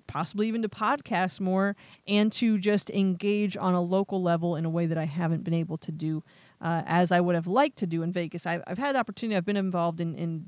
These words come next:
many different things here, politically speaking, but I, I want to do more of that, and so this will allow me, uh,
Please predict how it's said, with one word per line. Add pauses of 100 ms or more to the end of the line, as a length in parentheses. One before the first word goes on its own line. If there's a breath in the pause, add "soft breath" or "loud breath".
many
different
things
here,
politically
speaking,
but
I,
I
want
to
do
more
of
that, (240 loud breath)
and
so
this
will
allow
me, (320 loud breath)
uh,